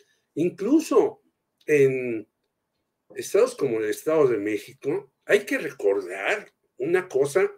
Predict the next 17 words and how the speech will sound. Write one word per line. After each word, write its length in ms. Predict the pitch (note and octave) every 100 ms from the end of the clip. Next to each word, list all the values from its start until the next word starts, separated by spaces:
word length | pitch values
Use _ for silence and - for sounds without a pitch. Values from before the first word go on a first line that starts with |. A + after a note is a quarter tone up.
| _ _ _ _ _
que 140 | - E3
es 160 | F#3
vergonzosa. 1300 | D3 A#2+ A2+ G#2 G#2 G#2 - C#3+ D#4 D4 C#4+ D#3 - _ _ _ _ _ _ _ _ _ _ _
El 380 | C#3 C3 C3+ C3+
P 160 | D3 F#3+
R 280 | G#3 C#4
D 440 | D#3 C3+ C3+ - _ _ _ -
de 220 | A2+ A2
entonces 680 | G2+ - C#3 G#3+ G#3+ D3+ -
y 100 | G#2
de 180 | G2+ E2+
ahora 680 | F#2 F#2+ G2+ G2+ G3+ - _ _ _ _ _ _ _ _ _ _ _ _
ha 160 | C#3 F#3
aprobado 920 | A3+ G#3+ C#3 B2 D#3 F3 G#3 G3+ - _ _ -
todos 760 | D#3 D3+ E3+ G#3 B3 C4 C4 G#3+
los 200 | D#3 -
presupuestos 1500 | C3+ A#2 - G#2 - A#2+ C#3 D#3+ E3 - - A#2 - -